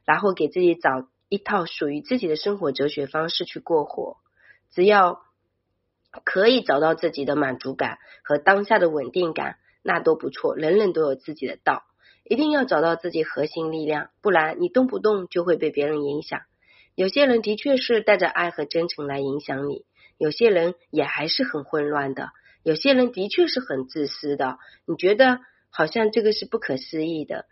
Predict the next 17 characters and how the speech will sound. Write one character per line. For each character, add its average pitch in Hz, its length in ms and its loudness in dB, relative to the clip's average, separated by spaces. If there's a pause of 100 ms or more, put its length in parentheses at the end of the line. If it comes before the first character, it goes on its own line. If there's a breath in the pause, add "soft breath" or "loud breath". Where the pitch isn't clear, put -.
(220 soft breath)
但 233 140 2
是 233 120 -4
如 247 160 0
果 285 140 4
你 190 120 2
是 165 160 -6
大 175 200 4
爱， 175 140 2
你 147 120 -2
是 - 160 -4
共 180 240 0
好 147 240 -6
的 139 320 -4
一 185 100 -4
种 143 400 -4
模 147 300 0
组， - 320 -8